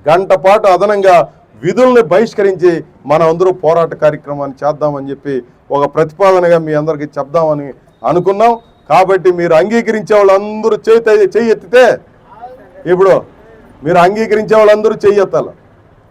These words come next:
కాబట్టి మీరందరూ రేపు మనం గంట పాటు విధులు బహిష్కరించి ఈ ప్రదర్శన చేపడతాం.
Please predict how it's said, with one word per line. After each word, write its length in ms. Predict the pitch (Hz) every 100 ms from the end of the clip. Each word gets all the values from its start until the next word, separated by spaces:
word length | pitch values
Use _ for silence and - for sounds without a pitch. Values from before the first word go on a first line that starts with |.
| _ - -
కాబట్టి 300 | 175 202 202 196
మీరందరూ 480 | 196 190 208 220 240 247 - _ _ 123
రేపు 260 | 175 214 214 233
మనం 140 | 202 190 175
గంట 180 | 190 202 185
పాటు 200 | 208 208 190
విధులు 200 | 202 202
బహిష్కరించి 580 | 185 202 - 208 202 233 254 - _ _ _ _ 143 185
ఈ 20 | 180 -
ప్రదర్శన 400 | 170 180 151 180 185
చేపడతాం. 420 | 151 147 127 104